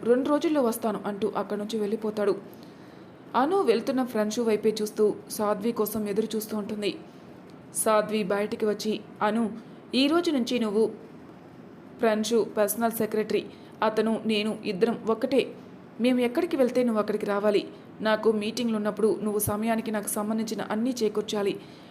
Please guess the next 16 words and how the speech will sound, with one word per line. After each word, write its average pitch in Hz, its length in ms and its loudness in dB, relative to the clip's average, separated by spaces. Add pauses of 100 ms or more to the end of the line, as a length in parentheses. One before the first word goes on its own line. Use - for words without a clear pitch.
(120)
ఇంకా 214 460 2
ఇంగ్లీష్ 285 380 2
అంటే 233 220 4
నా 220 120 2
దగ్గర 202 240 2
ఎక్కువ 214 320 2
మాట్లాడుకున్నా 214 580 0
పర్లేదు, 214 360 0
కానీ 208 300 -2 (340)
సందర్భం 294 520 2
వచ్చినప్పుడు 214 520 0 (360)
చిన్నగా 330 300 4
మాట్లాడడానికి 220 640 2
ప్రయత్నించు" 208 640 -2
అంటుంది. 208 360 -4 (1400)
అను, 214 280 4